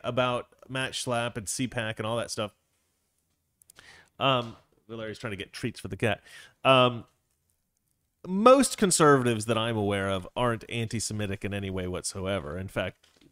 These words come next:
you know, conser-, the, the conservative platform supports Israel and,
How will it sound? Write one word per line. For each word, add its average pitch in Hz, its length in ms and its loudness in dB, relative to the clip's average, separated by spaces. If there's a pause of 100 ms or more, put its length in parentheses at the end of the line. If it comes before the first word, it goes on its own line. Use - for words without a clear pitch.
(100)
you 101 100 -10
know, 87 100 -10
conser-, 123 400 -4
the, 120 140 -6
the 110 160 -6
conservative 127 440 0
platform 123 600 -2
supports - 400 -2
Israel 147 640 0
and, 92 320 -6